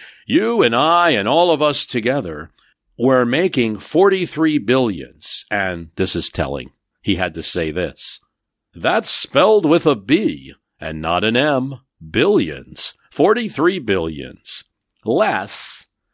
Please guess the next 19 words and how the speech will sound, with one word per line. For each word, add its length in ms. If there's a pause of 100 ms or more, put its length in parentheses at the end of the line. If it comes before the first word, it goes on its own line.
(140)
in 140
nineteen 320
thirty-two 720 (540)
than 220
what 220
we 160
made 400
in 200
nineteen 560
twenty-nine." 840 (720)
Now, 320
he 120
said, 480 (280)
it 120
was 160
up 260
to 280
fifty 640
billion. 640